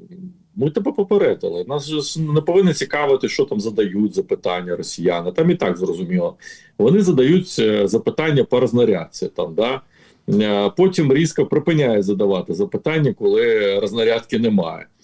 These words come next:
Тому тут, ем, знаєте, тут, е, слід з-, пригадувати, е, пригадувати, наприклад, е, історію з тією ж самою перестройкою, наприклад. Коли там почали щось вякати, да,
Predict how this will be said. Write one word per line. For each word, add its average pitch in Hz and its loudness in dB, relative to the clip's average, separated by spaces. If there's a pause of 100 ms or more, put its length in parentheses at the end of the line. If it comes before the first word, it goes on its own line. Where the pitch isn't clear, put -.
(420)
Тому 392 6
тут, 370 -2
ем, 254 2 (840)
знаєте, 147 0
тут, 123 0
е, 120 2
слід 143 0
з-, 104 -2
пригадувати, 127 0 (420)
е, 101 -2
пригадувати, 120 -2
наприклад, 113 -2 (120)
е, 101 0
історію 110 0
з - -10
тією 107 -2
ж - -10
самою 104 0
перестройкою, 87 -4
наприклад. 90 -16
Коли 160 0
там 113 -4
почали 135 0
щось 104 -4
вякати, 87 -4
да, 104 -4